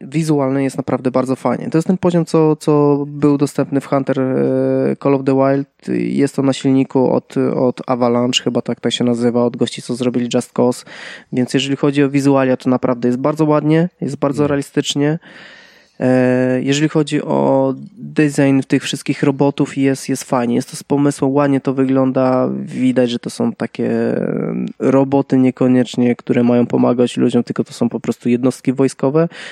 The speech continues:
Speaker 1: no i coś się pierdolnęło, coś się stało i atakują ludzi po prostu, tak? E,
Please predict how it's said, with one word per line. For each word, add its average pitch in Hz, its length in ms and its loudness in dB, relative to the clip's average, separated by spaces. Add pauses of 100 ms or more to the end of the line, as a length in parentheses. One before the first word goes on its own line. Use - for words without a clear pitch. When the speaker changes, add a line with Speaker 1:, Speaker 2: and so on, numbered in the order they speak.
(140)
Speaker 1:
no 175 40 -2
i - 20 0
coś 170 180 0
się 151 140 -4
pierdolnęło, 131 640 2
coś - 160 -6
się - 120 -12
stało 120 400 2
i - 420 -2
atakują 120 520 0
ludzi 113 280 0
po - 100 -4
prostu, - 340 -10
tak? 117 380 -4
E, 120 1080 -2